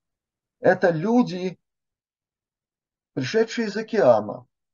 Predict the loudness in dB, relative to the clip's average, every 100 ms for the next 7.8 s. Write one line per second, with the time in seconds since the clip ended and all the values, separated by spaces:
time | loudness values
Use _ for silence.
0 | _ _ _ _ -4 -2 0 0 -2 -4
1 | 0 4 4 4 -2 -6 -8 -8 -6 -6
2 | 0 4 4 4 2 2 0 -6 -4 2
3 | 2 2 _ -4 4 4 4 0 -2 -2
4 | -6 -10 -12 -8 -4 -4 -8 _ _ 2
5 | 4 4 0 -6 -8 -18 -20 _ _ _
6 | _ _ _ _ _ 4 4 4 2 0
7 | -2 -4 -4 -4 0 0 -2